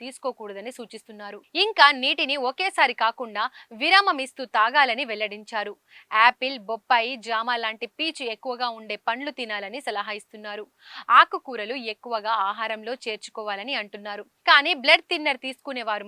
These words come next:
మాత్రం ఆకుకూరలు తక్కువగా తీసుకోవాలని చెబుతున్నారు. దుంప కూరలు కూడా తగ్గించుకోవాలని పేర్కొన్నారు.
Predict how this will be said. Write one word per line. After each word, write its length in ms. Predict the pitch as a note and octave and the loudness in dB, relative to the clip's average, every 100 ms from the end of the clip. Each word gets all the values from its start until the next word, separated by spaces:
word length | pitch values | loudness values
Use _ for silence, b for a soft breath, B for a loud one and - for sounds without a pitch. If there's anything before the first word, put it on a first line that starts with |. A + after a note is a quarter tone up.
| G3+ | -10
మాత్రం 300 | G3 G3+ - - | -6 -6 0 2
ఆకుకూరలు 560 | C#4+ D#4+ C4+ A3+ G#3 C4+ A3+ | 4 0 -6 -10 -8 -2 -2
తక్కువగా 380 | B3+ E4+ D4 A3+ A3 | -2 -2 -2 -2 -4
తీసుకోవాలని 560 | G#3 - G3+ G3 C4+ C4 | -16 -12 -8 -8 -8 -8
చెబుతున్నారు. 520 | G#3 G#3+ G#3 G#3 G#3 - _ G#3 | -10 -14 -14 -12 -12 -14 _ -6
దుంప 240 | E4+ F4+ A4+ - | -6 2 2 2
కూరలు 260 | D#4 B3 G#3 | 0 0 -4
కూడా 220 | G3+ A3 E4 - B3 | -2 2 2 0 -2
తగ్గించుకోవాలని 800 | G#3+ C#4+ D4 C4 G#3+ G3 G#3 D#4+ A#3 | -2 -6 -8 -10 -10 -10 -8 -6 -6
పేర్కొన్నారు. 540 | G#3+ G#3+ G#3+ G#3 G#3 | -6 -10 -8 -8 -10